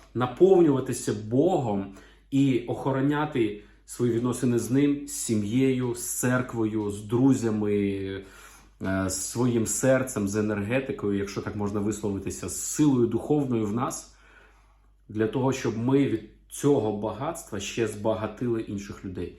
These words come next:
ще благословили інших людей, бо вони потребують.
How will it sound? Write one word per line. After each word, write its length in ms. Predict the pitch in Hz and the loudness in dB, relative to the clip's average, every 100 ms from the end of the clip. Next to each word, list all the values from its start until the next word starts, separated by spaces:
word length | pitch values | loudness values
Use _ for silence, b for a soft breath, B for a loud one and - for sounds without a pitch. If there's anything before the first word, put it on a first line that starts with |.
| - | -20
ще 260 | - - 101 | -14 -10 -8
благословили 920 | 107 101 104 - 107 98 113 123 98 | -6 -6 -8 -10 -10 -4 -2 0 -2
інших 400 | 95 87 82 90 | -6 -8 -10 -8
людей, 300 | 85 85 - b b 110 | -8 -10 -14 b b -8
бо 100 | 107 | -4
вони 320 | 107 107 117 | -2 0 -2
потребують. 1000 | 120 107 - 107 101 107 101 82 - | -2 -8 -6 -6 -4 -4 -4 -6 -12